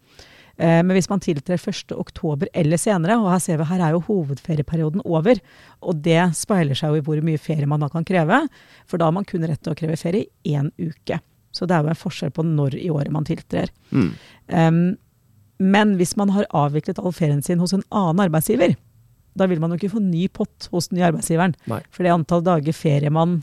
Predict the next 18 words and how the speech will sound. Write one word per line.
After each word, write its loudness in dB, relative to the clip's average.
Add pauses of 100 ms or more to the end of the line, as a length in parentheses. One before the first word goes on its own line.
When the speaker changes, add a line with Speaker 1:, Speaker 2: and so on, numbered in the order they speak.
(160)
Speaker 1:
får, 2
det 0
får 0
man 2
på -4
en 2
måte -4
i 2
løpet -4
av 2
et -4
år, 4
så -4
man -4
kan -4
ikke -4
først -4
avvikle 0